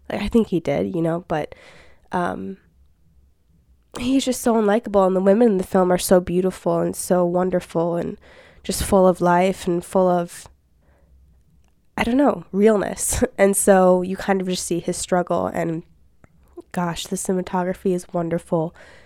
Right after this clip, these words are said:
Everything is so beautiful and colorful. And then, of course, the sex scenes are pretty much in your face, <laughs> um, literally, actually. And it's refreshing because you never see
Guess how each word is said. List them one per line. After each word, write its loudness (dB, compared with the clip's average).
Everything -4
is -8
so -2
beautiful -4
and -6
colorful. 0
And 2
then, 4
of -2
course, 2
the -2
sex -2
scenes 2
are 2
pretty 4
much 0
in 0
your 2
face, -2
<laughs> -16
um, 4
literally, 2
actually. -2
And 2
it's 2
refreshing 2
because 0
you 2
never 0
see 0